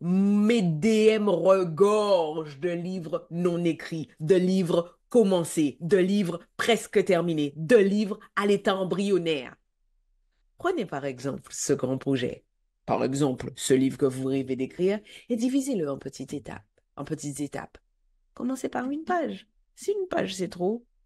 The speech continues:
commencez par un paragraphe. Si un paragraphe, c'est trop, commencez par dix lignes.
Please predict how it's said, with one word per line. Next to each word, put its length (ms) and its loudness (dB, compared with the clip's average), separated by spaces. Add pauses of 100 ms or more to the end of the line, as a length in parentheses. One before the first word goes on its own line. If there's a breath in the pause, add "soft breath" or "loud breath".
(300)
commencez 320 -10
par 200 -4
un 80 -6
paragraphe. 560 -8
Si 160 -10
un 160 -8
paragraphe, 560 -12
c'est 160 -16
trop, 280 -12 (840)
commencez 340 -8
par 240 -4
dix 160 -4
lignes. 240 -4